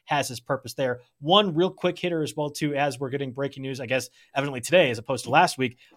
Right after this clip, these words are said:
Austin Hooper signed a contract with the Raiders today. Uh, again, that matters because Darren Waller trade to the Giants.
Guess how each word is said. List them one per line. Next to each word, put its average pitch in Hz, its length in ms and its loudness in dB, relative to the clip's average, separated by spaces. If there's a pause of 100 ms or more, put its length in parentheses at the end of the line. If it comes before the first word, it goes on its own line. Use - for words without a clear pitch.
(120)
Austin 185 340 8
Hooper 196 420 -2
signed 175 220 0
a 185 60 -2
contract 165 420 -2
with 147 80 -8
the 123 80 -10
Raiders 156 320 2
today. 170 320 0 (300)
Uh, 131 220 2
again, 139 280 2
that 147 160 2
matters 143 260 0
because 117 180 -10
Darren 135 240 -2
Waller 135 380 2 (300)
trade 165 140 4
to 147 40 0
the 131 120 -4
Giants. 131 420 0